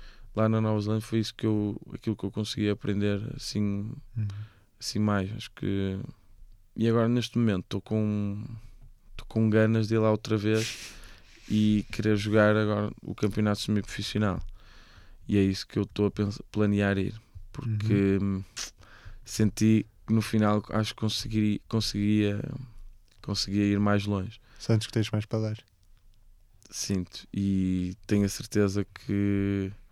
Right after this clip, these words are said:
Speaker 1: se chegar lá e trabalhar direitinho, acho que poderei ter uma oportunidade. Se não tiver, pronto,
Speaker 2: Uhum.
Speaker 1: tudo bem, mas,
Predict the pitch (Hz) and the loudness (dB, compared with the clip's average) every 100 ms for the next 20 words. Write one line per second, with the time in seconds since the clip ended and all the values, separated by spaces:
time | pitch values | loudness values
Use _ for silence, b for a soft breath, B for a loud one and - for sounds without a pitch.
0 | b b b b b b b - - - | b b b b b b b -20 -20 -12
1 | - - - - - 117 110 107 104 - | -12 -14 -20 -6 2 6 8 8 4 2
2 | 107 107 107 101 95 - - - - - | 2 6 6 4 0 -8 -20 -20 -16 -8
3 | 104 101 107 - 107 107 107 104 - - | -2 2 2 2 2 2 -2 -6 -10 -8
4 | 104 104 101 101 - - 113 110 110 110 | -4 -2 -2 -4 -10 -4 0 4 4 4
5 | 107 107 101 - 110 104 113 127 143 b | 2 2 -2 -2 0 2 4 2 -2 b
6 | b b - 107 - 98 110 - - - | b b -6 -4 -2 0 0 -4 -12 -12
7 | - - - - - 113 107 110 - 95 | -12 -14 -20 -10 -2 0 0 -4 -4 0
8 | 101 104 107 107 107 - - | 2 2 2 0 -2 -6 -12